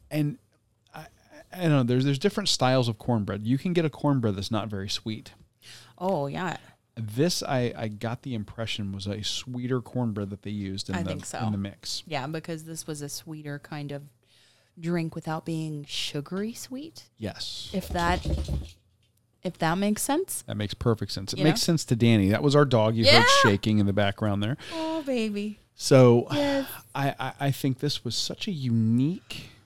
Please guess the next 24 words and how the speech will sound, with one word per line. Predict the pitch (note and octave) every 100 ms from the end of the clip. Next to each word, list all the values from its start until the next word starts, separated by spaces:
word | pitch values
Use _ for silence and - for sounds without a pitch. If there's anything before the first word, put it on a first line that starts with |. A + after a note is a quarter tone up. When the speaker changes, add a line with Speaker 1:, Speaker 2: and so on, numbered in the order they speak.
| _ _ D#3+
Speaker 1:
and | B2+ A2+ G#2+ G#2 -
fun | - - - - E3+ C3+ G#2+ G#2 F#2 _ _ _ _ _ _ -
thing | C3 A2+
that | G#2
just | A#2 A#2+ - -
screamed | - - B2+ D3+ D#3 B2 G#2 G2 G2 - _ _ _
Southern. | - - - D3+ B2+ F2+ F#2+ G2 _ _
Speaker 2:
Yes. | E3+ E3+ C3+ B2+ - - -
And | E3+ E3
I, | - E3 -
and | F3 F#3+
I | G3+
wanna | A3 D#4 D4+
go | G3+ E3
back | F3 F#3
because | F3+ - E3+
they | D#3 D#3
have | E3 D#3+ D#3+ - _ _ _ _ _ _ -
several | - - F#3+ G3+ G#3+
different | F#3 F#3 G3 - E3+ D#3+ - _ _
iterations | F3+ E3 D#3 E3+ G#3+ - D#3 D3
of | - D#3
old | C#3 D#3 C#3+
fashions. | - G#3 - A#2+ D2+